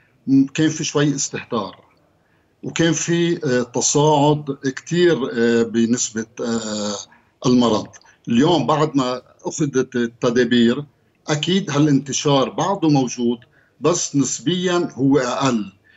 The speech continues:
يعني منلاحظ إنه بالأيام الأخيرة في ازدياد ل-، للمرض، بس نسبيًا ازدياد أقل من الأيام الأولى.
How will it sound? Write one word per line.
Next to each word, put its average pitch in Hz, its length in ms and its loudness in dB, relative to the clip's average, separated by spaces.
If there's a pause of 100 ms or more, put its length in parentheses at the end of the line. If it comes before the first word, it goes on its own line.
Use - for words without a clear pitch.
(120)
يعني 120 280 4
منلاحظ 117 840 2
إنه 117 460 4 (300)
بالأيام 131 800 2 (380)
الأخيرة 123 800 0 (160)
في 190 380 -2
ازدياد 135 580 0
ل-، 117 260 0
للمرض، 120 540 0 (120)
بس 147 300 -4
نسبيًا 170 760 -2 (300)
ازدياد 147 460 2
أقل 147 540 0
من 135 200 2
الأيام 123 580 0
الأولى. 107 1120 -4